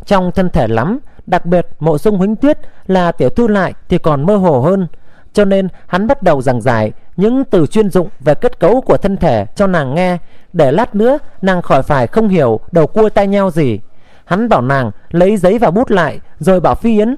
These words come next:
lấy một khối gỗ kê ở đầu giường, bắt đầu vẽ đồ án hình người, bảo Mộ Dung Huỳnh Tuyết ngồi ở ghế cạnh giường lắng nghe hắn giảng giải. Mộ Dung Huỳnh Tuyết đương nhiên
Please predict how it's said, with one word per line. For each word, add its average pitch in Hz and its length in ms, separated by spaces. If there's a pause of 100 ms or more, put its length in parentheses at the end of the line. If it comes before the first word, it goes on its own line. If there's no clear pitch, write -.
lấy 175 180
một 240 180
khối 208 160
gỗ 226 240
kê 233 200
ở 147 120
đầu 131 180
giường, 117 320 (320)
bắt - 200
đầu 160 180
vẽ 180 220
đồ 208 120
án 147 220
hình 165 220
người, 123 260 (340)
bảo 131 180
Mộ 143 160
Dung 202 200
Huỳnh 185 160
Tuyết 285 240 (280)
ngồi 185 200
ở 139 140
ghế 170 200
cạnh 156 260
giường 135 360
lắng 156 240
nghe 202 120
hắn 185 220
giảng 147 200
giải. 101 360 (760)
Mộ 160 180
Dung 202 200
Huỳnh 180 180
Tuyết - 260
đương 202 200
nhiên 196 200